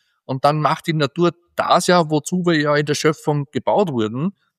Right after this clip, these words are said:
Er beginnt sich wieder zu aktivieren, er fängt an zu arbeiten, zu einwirken.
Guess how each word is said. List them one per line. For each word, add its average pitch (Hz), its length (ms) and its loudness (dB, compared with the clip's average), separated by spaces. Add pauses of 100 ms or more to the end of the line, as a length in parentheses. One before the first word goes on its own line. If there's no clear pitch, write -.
Er 127 120 0
beginnt 151 320 -2
sich 135 120 -10
wieder 139 220 0
zu - 140 -6
aktivieren, 202 760 0
er 127 120 -2
fängt 123 240 -4
an 110 180 -4
zu 113 100 -4
arbeiten, 139 600 0
zu - 180 -18
einwirken. 151 720 -2